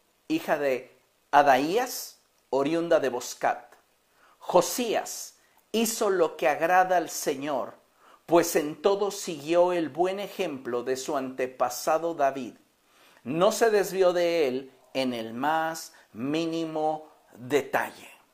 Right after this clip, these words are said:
Impresionante el testimonio que la palabra nos arroja acerca del rey Josías.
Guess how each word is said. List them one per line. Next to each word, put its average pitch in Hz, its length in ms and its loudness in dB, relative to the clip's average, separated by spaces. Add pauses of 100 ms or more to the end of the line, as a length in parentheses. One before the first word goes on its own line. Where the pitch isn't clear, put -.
(760)
Impresionante 196 800 0
el 147 100 -6
testimonio 175 640 -6
que 165 100 -2
la 147 140 0
palabra 160 400 0
nos 143 240 -8
arroja 127 480 -2
acerca 156 480 -6
del 120 200 -4
rey 131 260 -4
Josías. - 760 -12